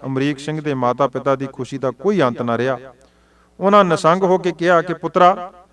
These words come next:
ਤੂੰ ਤਾਂ ਸਾਨੂੰ ਇਹ ਖੁਸ਼ਖਬਰੀ ਸੁਣਾ ਕੇ ਸਾਡੀ ਉਮਰ ਦੁੱਗਣੀ ਕਰ ਦਿੱਤੀ ਹੈ।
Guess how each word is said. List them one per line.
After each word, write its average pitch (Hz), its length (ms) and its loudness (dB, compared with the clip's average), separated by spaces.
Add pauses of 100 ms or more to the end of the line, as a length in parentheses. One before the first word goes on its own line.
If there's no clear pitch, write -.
(220)
ਤੂੰ 190 220 2
ਤਾਂ 190 140 4
ਸਾਨੂੰ 180 520 0
ਇਹ 180 140 0
ਖੁਸ਼ਖਬਰੀ 170 540 -2
ਸੁਣਾ 143 320 2
ਕੇ 131 140 -4
ਸਾਡੀ 143 320 -2 (120)
ਉਮਰ 147 220 -2
ਦੁੱਗਣੀ 139 360 -4
ਕਰ 123 180 -2
ਦਿੱਤੀ 107 380 -14
ਹੈ। - 100 -20